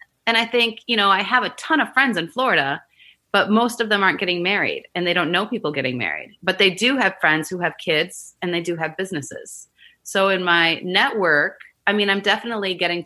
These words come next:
to know wedding vendors and all that stuff.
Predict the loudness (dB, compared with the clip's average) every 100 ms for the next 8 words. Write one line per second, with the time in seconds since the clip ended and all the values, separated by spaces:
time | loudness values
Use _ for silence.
0 | -8 -8 -2 0 0 0 -2 -6 -10 _
1 | -2 2 4 4 0 2 2 2 2 0
2 | -4 -4 0 2 2 0 -4 -6 -8 -4
3 | -6